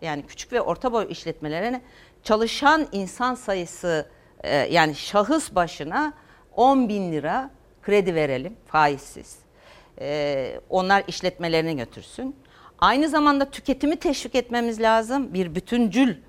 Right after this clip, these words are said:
sistem olarak bakaca-, bakıyoruz biz ona. E, maaşı olmayan,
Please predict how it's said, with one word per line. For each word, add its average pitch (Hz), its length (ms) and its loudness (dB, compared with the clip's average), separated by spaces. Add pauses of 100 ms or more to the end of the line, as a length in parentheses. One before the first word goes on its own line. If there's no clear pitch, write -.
sistem 180 440 -6
olarak 143 360 -4
bakaca-, 139 540 -4
bakıyoruz 139 480 -4
biz 143 120 -10
ona. 175 280 -4 (520)
E, 151 640 0 (800)
maaşı 247 420 6
olmayan, 196 520 2